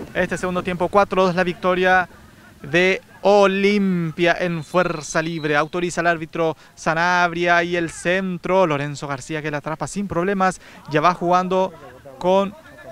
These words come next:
el Buffy. Tiene Duarte la pelota, la conexión con el Pico. Adelanta el Pico, muy adelantado, le quitaron la pelota. Ahora Sanabria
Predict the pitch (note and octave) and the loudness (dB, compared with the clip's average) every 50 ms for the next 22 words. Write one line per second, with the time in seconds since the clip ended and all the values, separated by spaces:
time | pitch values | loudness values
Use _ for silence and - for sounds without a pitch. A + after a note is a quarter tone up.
0 | A#2+ A#2 - - - E3+ F3+ F#3 F#3 F3+ F3+ F3 F#3 G#3+ - - - G3 G3 G3+ | -20 -20 -20 -10 -2 0 2 2 4 2 0 0 0 -2 -2 -2 -4 -4 -4 -4
1 | - - - - - - - F3 E3+ F3 F3+ F#3 F3+ F3+ F#3 F#3 F#3+ F#3 F3+ - | -6 -10 -16 -20 -20 -10 -4 -2 0 0 2 2 2 4 6 6 6 4 2 0
2 | - F#3 F#3 F#3 F#3 F#3 F3+ F3+ F3+ - F3 F3 F#3 - - F3 F3 F3+ E3+ - | -2 0 0 2 2 2 2 2 2 2 -2 -4 -4 -2 -2 0 0 0 -2 -4
3 | E3+ D#3+ - F3 F3+ E3+ F3+ F3 F3 E3+ D3+ - _ F#3 F#3 - - - F3 F3+ | -6 -6 -6 -6 -4 -4 -4 -2 -2 -4 -4 -8 _ -12 -12 -12 -10 -4 0 0
4 | E3+ F3 E3+ F3+ F3+ E3+ D3 E3 D#3 - E3 D#3+ - - D#3+ D#3 D#3 D#3+ - - | 0 2 0 -2 -2 -4 -6 -8 -8 -8 -12 -14 -10 -8 -6 -4 -4 -4 -4 -8
5 | - - _ _ _ _ - - C#3+ C#3+ D3 D3 C#3+ C#3 C#3+ D3 C#3 - D3+ D3 | -12 -18 _ _ _ _ -18 -12 -10 -6 -4 -4 -4 -2 -4 -4 -4 -2 0 2
6 | D3+ D3+ D3 D3 C3+ - D3 - D3+ D3+ D3+ D3 D3+ - D3+ D3 D3 - D3 D3 | 2 2 0 -2 -6 -8 -6 -4 -2 -2 0 -2 -2 -2 -2 -2 -2 0 0 2
7 | D3 D#3 D3+ - D#3 D3+ D#3 D#3+ D#3 D#3 D#3 D#3 D#3+ D#3+ D#3+ D#3 | 2 2 0 0 0 2 2 2 2 0 2 2 2 2 2 0